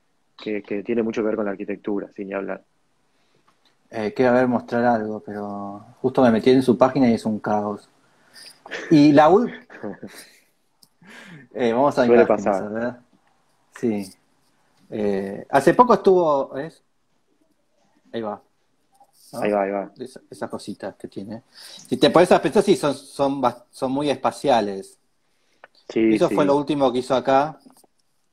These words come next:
Speaker 2: Que
Speaker 1: Y
Speaker 2: la
Speaker 1: esos
Speaker 2: hizo en
Speaker 1: conceptos de, sobre ciudades, así, tienen mucho que ver con lo urbano,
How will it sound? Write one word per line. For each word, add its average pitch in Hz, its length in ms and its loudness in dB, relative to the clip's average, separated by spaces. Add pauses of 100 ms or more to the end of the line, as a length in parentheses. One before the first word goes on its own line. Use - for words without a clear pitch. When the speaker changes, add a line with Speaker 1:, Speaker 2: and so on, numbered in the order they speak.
(1000)
Speaker 2:
Que 117 220 -6
Speaker 1:
Y 117 40 -14
Speaker 2:
la 120 100 0
Speaker 1:
esos 120 40 0
Speaker 2:
hizo 131 100 2
en 120 60 0
Speaker 1:
conceptos 117 440 0
de, 107 260 -4 (140)
sobre 107 300 -6
ciudades, 110 880 -2
así, 104 320 -10
tienen 101 300 -10
mucho 104 220 -12
que 104 80 -6
ver 104 80 -10
con 104 140 -8
lo 101 80 -8
urbano, 98 760 -10